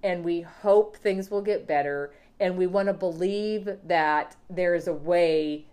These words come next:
that things can work out. And maybe there is.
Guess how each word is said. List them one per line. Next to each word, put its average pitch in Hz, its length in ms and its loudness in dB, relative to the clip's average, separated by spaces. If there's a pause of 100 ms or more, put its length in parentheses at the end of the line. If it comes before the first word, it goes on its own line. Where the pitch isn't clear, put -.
that 160 340 0
things 170 300 -6
can 156 220 -10
work 151 240 -8
out. - 420 -8 (1080)
And 208 240 2
maybe 214 280 6
there 196 200 2
is. 160 460 -2